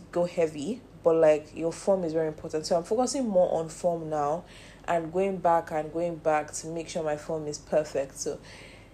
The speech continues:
it's been, like, this new experience is just really nice, and my gym got renovated recently and it's so pretty.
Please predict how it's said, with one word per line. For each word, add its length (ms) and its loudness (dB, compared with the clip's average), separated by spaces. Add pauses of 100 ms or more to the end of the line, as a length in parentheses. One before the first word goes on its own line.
it's 220 0
been, 160 2
like, 320 8
this 220 6
new 180 6
experience 480 4
is 80 -8
just 220 -2
really 260 -4
nice, 540 -2
and 260 4
my 160 2
gym 300 0
got 120 4
renovated 800 0
recently 600 -4
and 220 -2
it's 120 -8
so 360 2
pretty. 720 -6